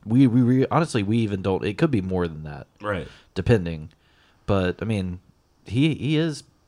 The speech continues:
Speaker 1: some type of big business,
Speaker 2: Yeah.
Speaker 1: and it, and at the very least, his appeal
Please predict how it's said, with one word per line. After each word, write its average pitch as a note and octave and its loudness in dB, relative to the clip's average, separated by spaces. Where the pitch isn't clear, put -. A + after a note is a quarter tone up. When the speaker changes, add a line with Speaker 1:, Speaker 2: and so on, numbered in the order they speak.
Speaker 1:
some - -4
type G#2+ -2
of F2 -8
big G2+ -4
business, F#2+ -4
Speaker 2:
Yeah. B2 -8
Speaker 1:
and G#2 0
it, F#2 -4
and A2+ -2
at A2 -4
the F#2+ -6
very A#2 2
least, A2+ -2
his F#2 -4
appeal F2+ -4